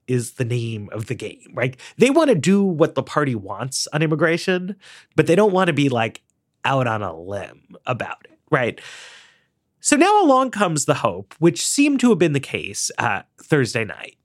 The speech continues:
that Republicans cannot actually get fifty-one Senate votes for their,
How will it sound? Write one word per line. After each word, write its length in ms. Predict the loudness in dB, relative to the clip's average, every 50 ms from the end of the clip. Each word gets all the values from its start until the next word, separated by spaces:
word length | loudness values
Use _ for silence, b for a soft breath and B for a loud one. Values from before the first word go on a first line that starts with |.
| _ _
that 300 | -2 -2 -2 -2 -4 _ -4
Republicans 680 | -4 -4 -2 2 0 2 2 2 2 2 -2 -2 -2
cannot 360 | -6 -4 -4 -2 -2 -2 -4
actually 400 | -6 -8 -6 -8 -10 -10 -10 -12 _ _
get 340 | 0 0 0 -2 -6 _
fifty-one 640 | -12 -6 -6 -6 -6 -6 -10 -10 -10 -12 -18 -20 -18 _
Senate 360 | -8 -8 -8 -8 -10 -14 -14
votes 400 | -14 -14 -14 -14 -16 _ -14 -14
for 180 | -8 -8 -8 -6
their, 300 | -6 -6 -6 -6 -8